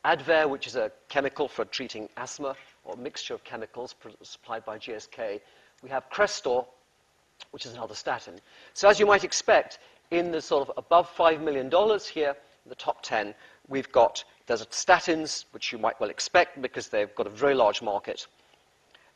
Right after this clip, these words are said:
Um, but actually, the, within those top ten drugs, these green things,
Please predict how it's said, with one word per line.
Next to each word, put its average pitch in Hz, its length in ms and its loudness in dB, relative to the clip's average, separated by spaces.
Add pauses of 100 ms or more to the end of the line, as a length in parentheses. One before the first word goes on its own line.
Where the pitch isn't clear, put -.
(100)
Um, 143 240 4 (280)
but - 100 0
actually, 143 460 2 (520)
the, - 80 -20 (360)
within 202 280 0
those 196 180 0
top - 260 -6
ten 143 180 -6
drugs, 123 340 0
these 131 240 -12
green 156 320 -6
things, 98 460 -12